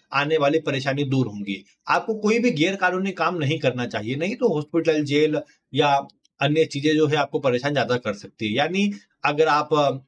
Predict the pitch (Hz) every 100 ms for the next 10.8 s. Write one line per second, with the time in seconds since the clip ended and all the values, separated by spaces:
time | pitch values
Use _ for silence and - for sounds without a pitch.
0 | _ 151 151 147 143 143 143 131 160 180
1 | 175 - - 139 135 151 139 143 151 139
2 | 160 143 147 151 139 143 160 - 139 151
3 | 143 143 143 139 147 147 131 - 151 147
4 | 131 139 135 135 123 147 202 - _ -
5 | 196 202 196 - 208 - 147 170 190 175
6 | 139 139 160 143 151 151 127 123 127 127
7 | 139 147 - - _ _ 151 147 139 170
8 | 135 131 156 - 160 131 - 113 110 -
9 | 90 127 92 - _ _ 143 165 214 185
10 | 156 208 165 160 180 190 190 196